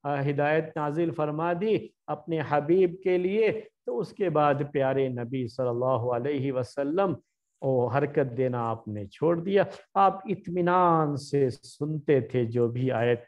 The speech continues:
नाजिल होती थी, और उसके बाद सहाबा के दरमियान उन आयतों को आसानी से अपनी ज़बान से अदा करते थे।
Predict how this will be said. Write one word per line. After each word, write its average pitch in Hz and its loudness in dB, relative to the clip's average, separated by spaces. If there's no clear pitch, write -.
नाजिल 104 -2
होती 170 0
थी, 214 -2
और 208 4
उसके 165 4
बाद 127 4
सहाबा 139 2
के 120 -2
दरमियान 131 -2
उन 175 -2
आयतों 123 2
को 110 -6
आसानी 165 2
से 127 0
अपनी 117 0
ज़बान 113 -2
से 104 -10
अदा 107 2
करते 160 0
थे। 208 4